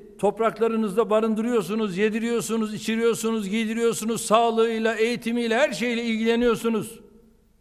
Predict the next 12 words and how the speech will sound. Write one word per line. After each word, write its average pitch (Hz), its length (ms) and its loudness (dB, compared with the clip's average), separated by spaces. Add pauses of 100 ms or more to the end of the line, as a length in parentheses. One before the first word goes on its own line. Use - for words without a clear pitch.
(500)
Yanımıza 165 360 -10
geliyorlar. 151 500 -12 (680)
Çok - 240 -12
teşekkür 135 420 -6
ederiz. 107 520 -6 (640)
Hakikaten 175 580 -6 (300)
her 196 200 0
ülkenin 170 380 -6
kaldıracağı 156 680 -2
bir 151 100 -6
iş - 160 -10
değildi. 127 420 -8